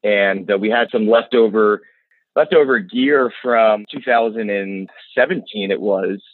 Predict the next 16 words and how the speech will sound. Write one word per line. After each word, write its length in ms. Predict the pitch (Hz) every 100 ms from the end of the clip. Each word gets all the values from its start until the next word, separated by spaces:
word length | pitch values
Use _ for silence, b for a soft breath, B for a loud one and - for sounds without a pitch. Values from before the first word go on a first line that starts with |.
| _ _ 107
and 160 | 104
we 80 | 104
kinda 300 | - 160 208
didn't 240 | 123 117 110
know 160 | 117
what 160 | 107 104
to 80 | 92
do 180 | 135
with 140 | 143 92
it. 160 | 92 - -
So 120 | 107
as 160 | 104
we 400 | 95 101 101 104 _ _ -
tossed 280 | 139 156 -
ideas 380 | 107 104 135 143
around, 500 | 110 104 98 98 101